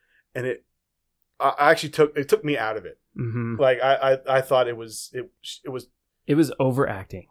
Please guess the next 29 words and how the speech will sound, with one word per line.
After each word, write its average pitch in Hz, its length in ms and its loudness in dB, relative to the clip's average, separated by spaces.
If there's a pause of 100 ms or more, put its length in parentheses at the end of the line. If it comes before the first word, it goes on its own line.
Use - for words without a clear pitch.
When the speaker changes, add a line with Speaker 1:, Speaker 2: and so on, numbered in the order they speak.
(140)
Speaker 1:
it 151 60 -4
was 170 120 -2
bad. 139 440 0
Speaker 2:
It 131 80 -8
was. 107 340 -8
Speaker 1:
It 160 40 2
was 175 140 4
bad. 165 400 6
And, 160 180 0
and 175 160 2
it's 165 160 0
tough. 165 400 4
And 143 80 -4
I'm 139 140 -2
Speaker 2:
<laughs> - 140 -2
Speaker 1:
sorry, 170 240 6
Joanne, 147 300 2
if 139 140 -2
you 135 140 -2
ever 127 160 -2
hear, 117 100 -8
listen 131 260 -4
to 120 60 -4
this, 110 80 -10
I 110 60 -4
doubt 110 220 0
you 117 100 -8
will. 196 160 6
But, 143 260 4